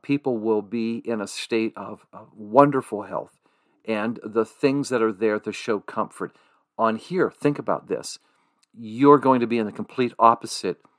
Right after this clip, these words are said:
here. If you are in rebellion to the Lord, these people will be in constant running. Houses won't keep you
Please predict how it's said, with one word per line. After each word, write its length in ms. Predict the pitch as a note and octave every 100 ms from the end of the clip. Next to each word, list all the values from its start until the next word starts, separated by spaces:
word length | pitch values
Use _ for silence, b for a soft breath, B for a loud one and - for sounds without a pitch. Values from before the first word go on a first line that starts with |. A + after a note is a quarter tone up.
| _ _ -
here. 380 | - G#2+ F2+ -
If 220 | A#2 -
you 160 | B2 B2
are 100 | A#2
in 200 | A2+ G#2+
rebellion 520 | G#2+ A#2 B2+ C#3+ C3+
to 120 | C3+
the 100 | A2+
Lord, 460 | A2+ B2 B2+ C2+ - _ _ _ _ _ _ _ _ _ _ - -
these 360 | G#2 B2+ B2+ -
people 420 | B2 G#2+ G2 F#2+
will 160 | B2
be 160 | A2 A#2+
in 100 | F#2
constant 520 | - A#2 A#2 - G#2
running. 440 | F#2+ F#2+ E2+ E2 - _ _ _ _ _ _ _ _
Houses 680 | - - C#3+ D3 C#3 A#2+ -
won't 460 | A#2 A2 A2+ G#2+
keep 340 | - A#2+ A2 -
you 220 | E2